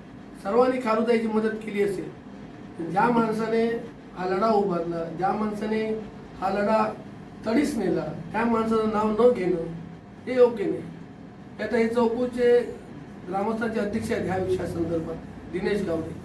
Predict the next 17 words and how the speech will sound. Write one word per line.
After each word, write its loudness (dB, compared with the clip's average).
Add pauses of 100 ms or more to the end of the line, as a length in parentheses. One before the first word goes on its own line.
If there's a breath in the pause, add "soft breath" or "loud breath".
(1800)
उद्या 2
त्यांना 4
जर 8
वाटलं 2
कबलू -2
बागायत 0
तर 4
जमिनी 0
आम्हाला 0
वाटून 0
द्या, 2
उद्या 0
वाटून 2
देऊ 2
शकतो. 6 (880)
पण -4
वन 2